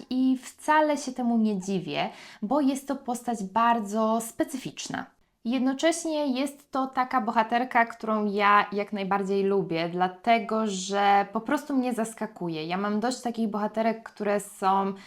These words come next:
kopiuj wklej takie same, a Blandine jednak się zdecydowanie wyróżnia. Im więcej ją poznawałam, tym większą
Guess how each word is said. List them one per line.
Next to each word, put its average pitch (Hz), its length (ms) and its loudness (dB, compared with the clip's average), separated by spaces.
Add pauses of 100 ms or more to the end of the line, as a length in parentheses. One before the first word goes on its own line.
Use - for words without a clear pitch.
(160)
kopiuj 233 360 2
wklej 220 480 2
takie 202 260 -4
same, 190 680 2
a 214 360 8
Blandine 214 440 2
jednak 202 360 0
się 196 380 -2
zdecydowanie 196 720 -2
wyróżnia. 185 720 -2 (420)
Im 240 280 2
więcej 277 380 -2
ją 254 180 2
poznawałam, 240 640 2
tym 220 240 0
większą 220 600 0